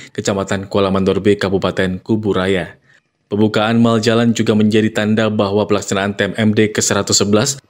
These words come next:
Kodim satu dua nol tujuh Pontianak segera berakhir. Semua berjalan lancar dan sesuai dengan target yang sudah ditentukan. Kini hasil kerja nyata T M M D ke seratus sebelas yang dilaksanakan Kodim satu dua nol tujuh Pontianak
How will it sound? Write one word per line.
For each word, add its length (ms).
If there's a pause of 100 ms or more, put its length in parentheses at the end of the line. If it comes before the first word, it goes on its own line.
(140)
Kodim 320
satu 240
dua 240
nol 240
tujuh 240
Pontianak 720
segera 480
berakhir. 560 (400)
Semua 320
berjalan 400
lancar 320
dan 160
sesuai 400
dengan 240
target 320
yang 320
sudah 320
ditentukan. 800 (500)
Kini 320
hasil 320
kerja 320
nyata 400
T 160
M 80
M 160
D 160
ke 80
seratus 320
sebelas 480 (400)
yang 160
dilaksanakan 880
Kodim 400
satu 320
dua 160
nol 160
tujuh 320
Pontianak 640